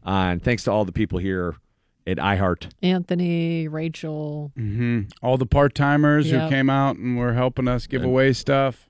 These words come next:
Speaker 1: And we're, yeah, and kicked ass, basically. Thanks to them. We had a blast.
Speaker 3: Thanks to Chris and Jessica for winning the contest, coming and hanging out and being cool.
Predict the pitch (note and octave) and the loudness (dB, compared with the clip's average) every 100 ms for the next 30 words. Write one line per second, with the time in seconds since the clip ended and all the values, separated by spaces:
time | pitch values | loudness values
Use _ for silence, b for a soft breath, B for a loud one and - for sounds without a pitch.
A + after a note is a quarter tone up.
0 | - F2+ F2+ F#2 F2+ A#2+ G2 C2+ C2 - | -6 -4 0 0 0 0 0 0 -6 -16
1 | - - - _ F2+ F2 A2 - F#2 F2+ | -20 -20 -20 _ -8 -4 -2 0 0 0
2 | E2 - E2+ E2 D#2+ E2 D#2 - A#2 - | -2 -2 -2 -4 -6 -6 -4 -2 -2 -2
3 | F2+ D#2 D2 D2+ A#2 A2 E2+ D#2+ E2 D3 | -2 0 0 2 4 4 2 2 4 4
4 | - - D#3 C#3+ C#3 A#2+ C#3 D3 D3+ C3 | 2 0 2 2 2 4 4 4 2 2
5 | D3+ C#3 C3+ B2+ C3+ C#3+ C3 B2 C#3+ D3 | 4 4 2 2 4 4 4 2 2 2
6 | C#3+ D3 D3 B2+ D3 C#3+ C3+ B2+ C3 C3+ | 4 4 4 2 0 2 2 2 2 4
7 | C3+ C3+ C3+ A#2 B2 B2+ A#2+ G#2 C#3+ D3 | 4 4 2 0 0 2 0 0 2 2